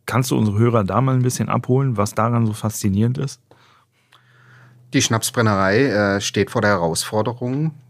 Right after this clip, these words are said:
Speaker 2: wie gestaltet sie ihre eigene Energieversorgung der Zukunft?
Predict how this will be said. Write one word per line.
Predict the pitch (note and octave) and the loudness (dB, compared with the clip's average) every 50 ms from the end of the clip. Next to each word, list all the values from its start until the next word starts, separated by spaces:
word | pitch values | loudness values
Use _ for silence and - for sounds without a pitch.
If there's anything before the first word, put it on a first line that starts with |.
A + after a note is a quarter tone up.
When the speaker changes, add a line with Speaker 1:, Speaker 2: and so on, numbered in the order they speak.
| _ - - - _ | _ -20 -20 -20 _
Speaker 2:
wie | G#2+ F#2+ F2+ F#2 F#2 F#2 F#2+ F#2+ F#2 F#2+ A2 C3 D3 D3+ D#3 D3 - | -18 -16 -16 -16 -12 -8 -6 -6 -4 -4 -4 -2 -2 -2 -4 -4 -4
gestaltet | A#2 A2 - - A2 F#2+ G2+ G#2 - - A2+ | -6 -6 -2 0 0 2 2 0 -2 -4 -6
sie | - - A2 G#2 G#2+ A#2 B2 C3 C3 A#2+ - - - - - | -6 -4 -4 -4 -2 -2 -4 -6 -6 -10 -14 -18 -20 -20 -10
ihre | - A2 G#2 G2+ D2+ | -8 -6 -4 -4 -4
eigene | E2+ F2+ F2+ A2 G2+ | -4 -2 -2 -2 -2
Energieversorgung | F#2+ G2 F2+ F#2+ F#2 - - - - G2 F#2 - G2+ F2+ | -2 -2 -2 -4 -8 -8 -8 -8 -6 -6 -6 -6 -6 -8
der | E2+ E2 | -8 -10
Zukunft? | - - - - - - - - - - - | -10 -12 -14 -16 -20 -20 -20 -20 -20 -20 -20